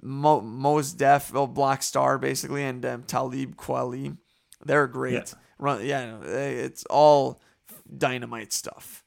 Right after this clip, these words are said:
Speaker 1: I love the album. And I've been in a West Side Gun just mood these days, just going over his old albums, and, uh, they, like, same with you. I, I wasn't a fan of his really, uh,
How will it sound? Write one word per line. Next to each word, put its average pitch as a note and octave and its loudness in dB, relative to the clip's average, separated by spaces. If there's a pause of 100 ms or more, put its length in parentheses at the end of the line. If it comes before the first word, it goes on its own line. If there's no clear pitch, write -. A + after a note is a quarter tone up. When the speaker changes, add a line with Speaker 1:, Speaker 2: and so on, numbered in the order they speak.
Speaker 1:
I B2+ -2
love B2 -2
the - -12
album. - -16 (460)
And D3 0
I've D#3 6
been F3 6
in E3 2
a D#3 4
West D3 4
Side C#3+ 2
Gun C3+ -2 (300)
just C#3 -2
mood C3+ 4
these C3 -4
days, C3 -4
just C3+ -6
going D3 2
over C#3+ 4
his C3+ 0
old C#3 2
albums, C3+ 0
and, C3+ -6
uh, C3+ -2
they, C#3+ 0 (800)
like, F2+ -10
same G3 0
with A3 -2
you. F#3 -4
I, D#3 4
I E3+ 8
wasn't G#3+ 4
a A3 -2
fan G3 0
of G3 -2
his D3+ 0
really, C#3+ 2
uh, B2+ -6